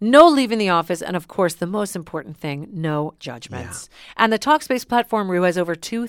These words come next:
Speaker 1: thousand licensed therapists who are experienced in addressing life challenges that we all face.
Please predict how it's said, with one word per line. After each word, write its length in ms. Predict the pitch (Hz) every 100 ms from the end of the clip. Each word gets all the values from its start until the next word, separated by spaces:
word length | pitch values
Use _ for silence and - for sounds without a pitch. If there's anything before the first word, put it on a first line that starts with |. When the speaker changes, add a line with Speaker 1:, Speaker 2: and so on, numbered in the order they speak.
| -
Speaker 1:
thousand 420 | 226 208 214 214 190
licensed 440 | 175 - 170 -
therapists 480 | 170 156 139 139 - - - -
who 100 | 240
are 120 | 226
experienced 600 | 190 - - 240 233 214 202
in 60 |
addressing 380 | 180 185 180 180
life 240 | 165 175 -
challenges 440 | 196 170 165 160
that 120 | 175
we 100 | 151
all 220 | 160 170 185
face. 420 | - 131 -